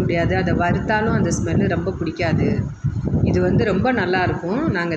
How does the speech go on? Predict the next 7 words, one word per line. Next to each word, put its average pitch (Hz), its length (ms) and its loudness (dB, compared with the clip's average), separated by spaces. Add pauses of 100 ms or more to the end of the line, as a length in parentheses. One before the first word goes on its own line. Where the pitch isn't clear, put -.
தினைக்கும் 208 360 0
இதுதான் 185 340 0
சாப்பிட்றோம். - 580 -2 (1080)
எங்களுக்கு 175 300 0 (300)
சுகருக்கு 220 420 0 (120)
வந்து 175 180 -2 (100)
இதுதான் 214 380 0